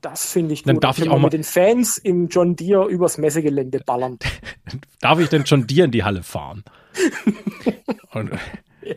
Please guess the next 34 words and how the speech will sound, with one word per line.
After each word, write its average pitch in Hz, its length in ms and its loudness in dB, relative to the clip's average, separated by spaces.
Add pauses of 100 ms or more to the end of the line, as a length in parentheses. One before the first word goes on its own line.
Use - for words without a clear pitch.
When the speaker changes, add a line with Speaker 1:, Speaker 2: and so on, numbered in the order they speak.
(140)
Speaker 1:
Ich - 220 -2
würd's 170 200 0
machen. 233 300 0
Speaker 2:
Ja, 123 200 2
ich 135 100 0
guck 208 120 4
mal, 175 80 4
dass 151 140 6
ich 165 80 0
unter 170 240 4
zehn 151 280 0
Toten 147 360 -2
bleibe, 92 340 -6
wenn 92 120 -6
ich - 80 -14
sowas 98 180 -12
tue. - 220 0
Speaker 1:
<laughs> - 1600 -2 (760)
Ja, 196 120 4
es - 120 -2
ist 147 140 -4
Gamification. 160 800 0
Hast 143 180 -4
du 151 40 -6
so 151 160 2
einen, 156 120 -2
so 175 160 0
einen 156 140 0
Kill-Counter 196 800 2
im, 190 220 0
im 196 300 0
Display 208 580 2
und 226 180 0
dann 185 480 0